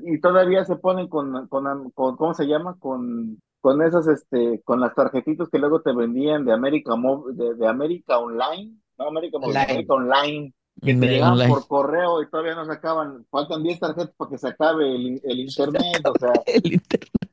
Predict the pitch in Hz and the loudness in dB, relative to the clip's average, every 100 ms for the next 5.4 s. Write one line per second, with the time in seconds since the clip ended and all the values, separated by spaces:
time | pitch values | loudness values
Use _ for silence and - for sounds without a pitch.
0 | - - - - - 165 175 175 175 160 | -6 -4 -8 -8 -10 -2 0 2 2 0
1 | 151 165 160 156 165 202 180 170 180 175 | 0 0 0 -2 -2 2 2 4 2 2
2 | 180 196 190 156 120 131 156 151 117 131 | -2 -2 -2 0 -2 -2 -4 -4 -2 0
3 | 151 135 120 127 143 143 160 170 190 190 | 2 2 0 -4 -8 -8 -6 -2 -2 -2
4 | 180 170 190 185 202 202 208 214 - 143 | -2 -2 0 0 2 4 4 2 2 2
5 | 151 160 180 | 4 4 2